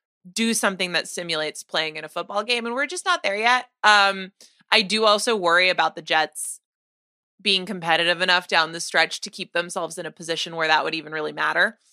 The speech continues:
because Rodgers has said that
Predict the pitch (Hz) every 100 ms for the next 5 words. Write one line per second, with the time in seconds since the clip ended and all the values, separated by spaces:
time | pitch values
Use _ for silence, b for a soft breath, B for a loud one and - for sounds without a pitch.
0 | b - 190 175 180 175 165 - 240 247
1 | 233 240 151 156 - _ _ _ _ _
2 | _ _ _ - 165 156 156